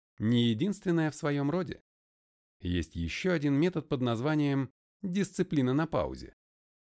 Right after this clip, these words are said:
В такой системе наказания назначают, но откладывают. Работнику могут дать две недели неоплачиваемого отпуска, но только через шесть месяцев. А если до того момента человек будет работать хорошо,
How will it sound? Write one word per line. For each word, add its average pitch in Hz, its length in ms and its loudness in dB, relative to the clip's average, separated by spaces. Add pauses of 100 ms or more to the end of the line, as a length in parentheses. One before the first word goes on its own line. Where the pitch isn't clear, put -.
(180)
В - 80 -20
такой 69 300 -8
системе 120 560 -2 (380)
наказания 175 600 2
назначают, 170 720 0 (380)
но 95 320 0
откладывают. 92 760 -6 (720)
Работнику 95 720 0
могут 95 320 2
дать 90 220 0
две 90 160 0
недели 90 380 0
неоплачиваемого 98 1040 -2
отпуска, 147 680 -2 (520)
но 117 280 2
только 208 440 0
через 110 260 0
шесть 101 320 -2
месяцев. 160 540 -4 (640)
А 92 180 0
если 95 300 0
до 85 120 -6
того 92 260 0
момента 98 640 0 (320)
человек 117 420 0
будет 160 300 0
работать 131 380 0
хорошо, 117 540 -2